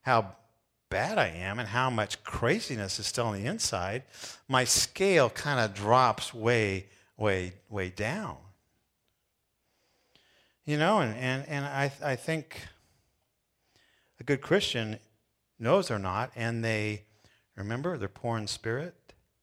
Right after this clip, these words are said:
We talked about that. That's where Jesus starts with that. "God, before you, I, I'm nothing. I'm not good. Don't call me good." And I mourn over my sin. And that's what Jesus says. "I mourn over my sin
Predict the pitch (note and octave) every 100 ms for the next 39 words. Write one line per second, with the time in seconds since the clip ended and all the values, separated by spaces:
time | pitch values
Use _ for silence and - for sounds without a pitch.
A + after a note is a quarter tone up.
0 | _ - A2+ A2+ A2 A#2+ C3 B2+ - -
1 | - C3 - C3+ A#2 A#2 C#3 - E3 G3
2 | C3+ G#2+ F2+ E2 D#2 _ _ _ _ _
3 | _ - G3 A2+ A#2+ D3 C3 F#3 C3+ B2
4 | C3+ A2 E3 F#2 F2 C3 A#3 A#2+ - F2
5 | F2 F#3 - F#3+ A3 - G2+ E2 E2+ _
6 | _ _ - D#2 G#2+ F3 _ _ _ _
7 | _ _ D#3 D3 C3+ D3 G3+ D3 E2+ D#2+
8 | _ _ G2 F2+ E2+ E2+ - - F2 C#2
9 | D2+ F#2 B2+ G2+ A2 A#2 B2+ A#2 A#2 A2+
10 | C3+ - E3+ F#3 D#2+ - - _ _ _
11 | - _ - C#3 C#3+ E3 F3 C3+ G2+ F#2
12 | F2+ F2 F2 - G2 D#2+